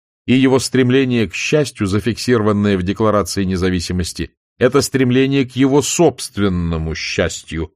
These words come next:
а не к счастью коллектива или всей страны в целом.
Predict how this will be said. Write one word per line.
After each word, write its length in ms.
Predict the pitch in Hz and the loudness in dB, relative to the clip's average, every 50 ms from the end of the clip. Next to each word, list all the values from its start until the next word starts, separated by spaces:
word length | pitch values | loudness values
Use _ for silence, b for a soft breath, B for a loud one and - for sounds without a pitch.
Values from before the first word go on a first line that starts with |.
| _ _ - | _ _ -2
а 140 | - 120 123 | 0 2 2
не 180 | 120 123 135 | 2 0 0
к 80 | 123 - | -2 -4
счастью 640 | - - - - 156 131 104 - - - - 98 90 | -6 -4 0 2 2 2 2 0 -6 -6 -6 -6 -4
коллектива 760 | - 113 107 104 104 101 - - - - 101 110 117 135 151 | 0 2 2 4 2 2 0 -4 -10 -4 0 0 2 2 0
или 260 | - 104 110 107 101 | 0 2 2 0 0
всей 260 | 87 - - 110 101 | 0 -2 -2 -2 -2
страны 440 | 85 - - - 104 104 98 101 101 | -2 -4 -4 0 0 0 2 0 -2
в 80 | 95 - | -4 -4
целом. 480 | - - 92 76 69 - - - _ | -8 -6 -6 -6 -8 -10 -16 -20 _